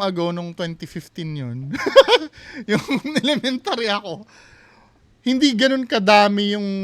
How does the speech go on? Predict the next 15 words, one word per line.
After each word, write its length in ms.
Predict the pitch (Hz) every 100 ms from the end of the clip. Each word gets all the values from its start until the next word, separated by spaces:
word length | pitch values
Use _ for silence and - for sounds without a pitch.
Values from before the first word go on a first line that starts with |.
| 190 190 185 185 -
ano, 560 | 151 143 160 160 151 143
hindi 240 | - 175 180
ganun 320 | 170 190 180
kadami 560 | 175 156 151 147 151 151
ang 180 | 151 143 143 139 135 135 135 131 131 - _ _ _ _ _ _ _
sasakyan 560 | - 190 190 - 175 165
sa 80 | 185
kalsada. 880 | 151 143 156 117 110 143 143 120 _ _ _ _ _ _ _ _ _ _ _
Eh, 160 | 214
ngayon 320 | 233 240 247 233
kasi, 240 | 220 262
ang 160 | 247 180
daming 640 | 175 175 180 180 175 175
mga 400 | 175 170 170 156
driver 480 | 151 165 160 151